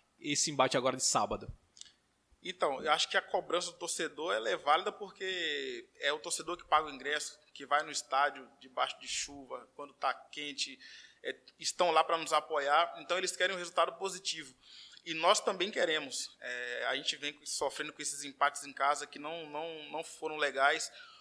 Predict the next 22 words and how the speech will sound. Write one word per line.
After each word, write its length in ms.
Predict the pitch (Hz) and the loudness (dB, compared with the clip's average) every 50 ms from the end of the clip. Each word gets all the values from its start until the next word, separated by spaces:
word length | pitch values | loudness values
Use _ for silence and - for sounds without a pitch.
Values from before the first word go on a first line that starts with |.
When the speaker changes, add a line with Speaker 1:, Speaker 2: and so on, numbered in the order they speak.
| - _ _ - | -20 _ _ 0
Speaker 2:
porém, 520 | 156 151 151 151 151 160 170 175 175 165 | 4 8 8 8 8 6 2 -2 0 2
acho 200 | 156 156 156 - | 2 4 4 4
que 60 | - 165 | 2 2
a 40 | |
equipe 320 | 160 151 - - 165 - - | 2 0 -2 -10 -16 -14 -8
tem 160 | - 170 175 | -4 -2 -2
evoluído 580 | 180 175 170 175 175 160 147 156 165 175 175 185 - _ _ _ - | 0 -2 -2 -4 -4 -4 -6 -6 -8 -10 -12 -16 -20 _ _ _ -12
a 80 | - | -8
cada 320 | 127 - 147 151 147 143 135 | -2 0 0 2 2 0 -2
jogo. 360 | 123 127 135 147 147 - _ _ _ _ _ _ _ _ _ | -2 -6 -8 -8 -8 -10 _ _ _ _ _ _ _ _ _
E 880 | - 131 135 135 135 135 135 135 131 135 131 131 131 127 123 123 127 - _ - - - _ _ - - _ | -10 -8 -8 -8 -6 -6 -6 -6 -6 -6 -8 -8 -8 -8 -10 -12 -14 -18 _ -20 -20 -20 _ _ -20 -12 _
agora 380 | - 131 139 131 143 165 196 226 | 2 2 2 4 4 4 6 6
é 300 | 226 220 208 202 202 208 | 6 8 8 6 6 6
assim: 400 | 202 202 - - 185 147 135 135 | 4 4 2 0 -2 -4 -4 -2
é 80 | 139 151 | -2 -2
trabalhar 720 | - - - - 214 233 - - 220 196 170 160 165 180 | -2 -2 2 4 6 6 8 8 8 8 10 10 10 10
aquilo 260 | 185 - - 180 175 | 10 8 2 -8 -8
que 140 | - - 170 | -8 -8 -8
a 20 | |
gente 160 | 165 - - 160 | -6 -6 -8 -8
vê 280 | 147 147 160 160 165 | -4 -2 0 2 2
errando, 420 | 156 143 135 135 143 160 190 196 | 2 2 2 0 0 0 0 -2